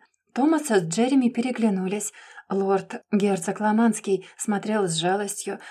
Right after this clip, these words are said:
а его светлость нахмурился. «Андре, тебя мучили галлюцинации?» обратился он к молодому герцогу. Тот отрицательно качнул головой. «Чего не было, того не было. Мари,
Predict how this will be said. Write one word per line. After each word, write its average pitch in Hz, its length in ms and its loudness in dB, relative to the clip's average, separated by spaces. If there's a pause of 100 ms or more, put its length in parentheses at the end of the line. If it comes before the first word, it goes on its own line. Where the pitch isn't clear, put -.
(100)
а 233 180 0
его 175 240 0
светлость 254 560 -4 (240)
нахмурился. 180 960 -2 (640)
«Андре, 202 600 4 (280)
тебя 196 420 4
мучили 226 380 2
галлюцинации?» 202 1160 2 (360)
обратился 196 680 -2
он 185 100 -2
к - 80 -10
молодому 190 420 2
герцогу. 180 500 -2 (300)
Тот 226 220 -2
отрицательно 240 640 0
качнул 202 440 -4
головой. 202 640 -4 (640)
«Чего 196 260 0
не 185 220 2
было, 233 220 2
того 247 260 0
не 262 200 2
было. 180 380 0 (340)
Мари, 208 480 4